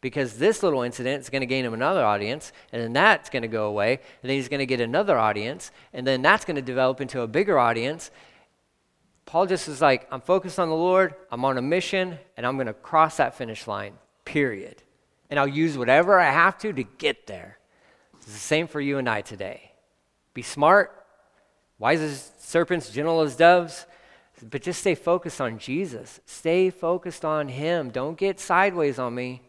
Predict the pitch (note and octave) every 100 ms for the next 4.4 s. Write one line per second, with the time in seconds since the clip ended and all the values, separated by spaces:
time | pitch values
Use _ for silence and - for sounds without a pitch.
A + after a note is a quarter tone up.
0 | _ - A#2+ C#3+ E3 F#3+ - F3 F3+ C3+
1 | A2+ A#2 A2+ A2+ A2 - _ - C3+ B2
2 | - D#3 F#3 - E3+ D3+ C3 C3+ C3+ -
3 | C#3 A#2+ A#2+ B2+ C#3 D#3 D3 _ _ A#2
4 | A#2+ A#2+ A#2